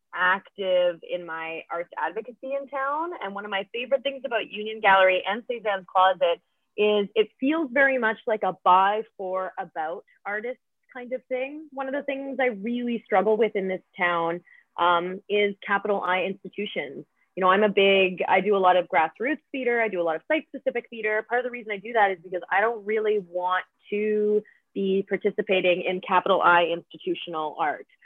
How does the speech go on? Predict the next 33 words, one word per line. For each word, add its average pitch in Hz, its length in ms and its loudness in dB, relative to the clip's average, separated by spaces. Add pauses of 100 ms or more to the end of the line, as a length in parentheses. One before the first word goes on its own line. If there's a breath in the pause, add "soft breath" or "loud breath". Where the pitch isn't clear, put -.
(140 soft breath)
I'm 196 280 -4
so 233 140 2
much 254 240 -2
more 220 240 -4
interested 196 540 -6
in 185 160 -6
working 202 360 -2
with 185 240 0
galleries 196 460 2
that 175 100 0
are 175 80 2
like 170 200 0
Union 269 280 -4
Gallery 175 380 4
that 170 100 4
are 160 260 2 (520)
run 269 320 2
by 220 120 4
artists. 170 500 0
You 185 100 -10
know, 180 100 -6
Karina 208 720 -4 (380 soft breath)
and 269 240 0
Nicole 185 420 0
are 170 80 2
both 202 280 -4
really 208 180 0
remarkable 185 460 -2
artists 185 280 -2 (220)
in 180 160 -8
their 170 160 -4
own 165 160 -6
right. 220 420 2